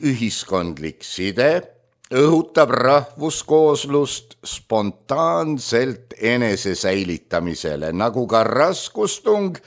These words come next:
spontaanselt säilitab füüsilise keha, hoides tema osakesi tuuma ümber koos. Osakeste vabastamine, millel põhineb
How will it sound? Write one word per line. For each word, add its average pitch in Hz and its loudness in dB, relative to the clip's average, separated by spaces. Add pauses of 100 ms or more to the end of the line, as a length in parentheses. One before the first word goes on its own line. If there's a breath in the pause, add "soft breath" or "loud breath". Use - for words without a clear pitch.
(260 loud breath)
spontaanselt 170 2
säilitab 139 -2
füüsilise 120 -2
keha, 107 0 (440 soft breath)
hoides 131 2
tema 85 0
osakesi 117 -2
tuuma 101 0
ümber 95 0
koos. 78 -4 (2000 soft breath)
Osakeste 220 4
vabastamine, 113 2 (1080)
millel 92 -2
põhineb 87 -2